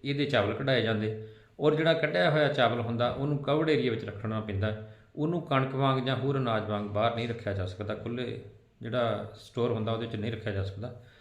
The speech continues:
ਸੋ ਇਸ ਕਰਕੇ ਝੋਨੇ ਦੀ ਮਿਲਿੰਗ ਦੇ ਵਿੱਚ ਜੋ ਪਿਛਲੀ ਵਾਰ ਸਮੱਸਿਆ ਆਈ ਹੈ ਜਾਂ ਇਸ ਵਾਰੀ ਆ ਰਹੀ ਹੈ, ਆਪਾਂ ਇਸ ਵੀਡੀਓ ਦੇ ਵਿੱਚ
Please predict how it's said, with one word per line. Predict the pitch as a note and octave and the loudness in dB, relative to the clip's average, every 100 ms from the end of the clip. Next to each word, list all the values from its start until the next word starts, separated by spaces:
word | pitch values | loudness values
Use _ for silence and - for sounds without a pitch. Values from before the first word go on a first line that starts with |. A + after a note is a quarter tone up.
| - - F3 | -20 -18 -8
ਸੋ | - D#3 | -4 2
ਇਸ | D3 F#3+ G3 | 4 6 6
ਕਰਕੇ | E3+ C3+ D3+ D3 | 2 4 2 2
ਝੋਨੇ | D#3 C#3 B2+ | 2 2 2
ਦੀ | B2+ C3+ | 0 0
ਮਿਲਿੰਗ | B2+ C#3 D#3 | 2 0 0
ਦੇ | C#3 | 0
ਵਿੱਚ | A#2 A2+ | 0 -2
ਜੋ | A#2+ | -4
ਪਿਛਲੀ | A2+ G#2+ B2+ C#3+ | -4 -4 -2 0
ਵਾਰ | D3 C3 A#2+ | 4 4 4
ਸਮੱਸਿਆ | A#2 B2 A#2 - A#2 | -2 -4 -4 -2 -2
ਆਈ | A2+ A2 | 0 0
ਹੈ | A2 - - - _ | -2 -8 -14 -20 _
ਜਾਂ | B2 C#3+ | -2 0
ਇਸ | - D3 D#3 | 2 2 4
ਵਾਰੀ | E3 C#3+ | 4 6
ਆ | B2+ | 6
ਰਹੀ | G2+ A2 | 6 4
ਹੈ, | G2+ G2 - - | 2 0 -6 -4
ਆਪਾਂ | B2+ C3+ B2+ | -2 0 0
ਇਸ | A#2 A#2 | 0 -4
ਵੀਡੀਓ | A2+ G#2 | -4 -2
ਦੇ | |
ਵਿੱਚ | G2 G2 G2 - | 0 0 -2 -8